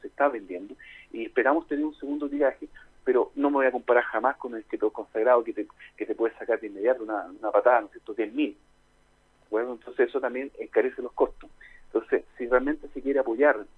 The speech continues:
al, al autor nacional, eh, yo creo que el apoyo viene no solamente por el lado del Estado, que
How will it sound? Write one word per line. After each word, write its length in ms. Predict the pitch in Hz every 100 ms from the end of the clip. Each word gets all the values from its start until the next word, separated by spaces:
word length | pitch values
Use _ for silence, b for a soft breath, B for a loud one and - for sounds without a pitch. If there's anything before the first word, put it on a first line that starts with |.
| _ -
al, 480 | 113 110 98 85 82 - B B -
al 80 |
autor 260 | 104 - 123
nacional, 500 | 127 - 123 104 - - b b _ -
eh, 320 | 110 107 104 -
yo 120 | - 131
creo 120 | 147
que 80 | 151
el 60 |
apoyo 300 | 135 143 151
viene 300 | 143 151 147 -
no 100 | 147
solamente 440 | - 156 147 302 139
por 120 | 127
el 60 | 120
lado 140 | 143
del 80 | 151
Estado, 420 | - - 139 95
que 180 | 101